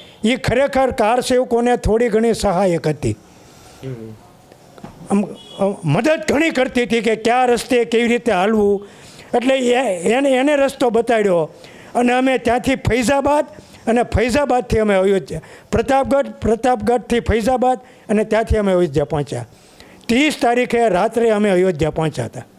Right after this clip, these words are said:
Speaker 2: બરાબર. અને સિહોરના વડીલ પણ તમારી સાથે હતા ને?
Speaker 1: હા, ઈ ચંપુભાઈ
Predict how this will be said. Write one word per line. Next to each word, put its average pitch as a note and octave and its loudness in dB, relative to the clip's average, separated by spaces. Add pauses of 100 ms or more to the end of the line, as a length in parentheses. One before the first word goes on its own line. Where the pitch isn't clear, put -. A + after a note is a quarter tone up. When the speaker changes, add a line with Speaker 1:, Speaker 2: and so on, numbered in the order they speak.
(400)
Speaker 2:
બરાબર. C3 -2
અને C#3+ 0
સિહોરના F#3 2
વડીલ F#3+ 2
પણ F#3+ -2
તમારી E3+ 0
સાથે B2+ 0
હતા B2 -2
ને? A3 -10 (360)
Speaker 1:
હા, A3 2
ઈ C#4 2
ચંપુભાઈ C4+ 0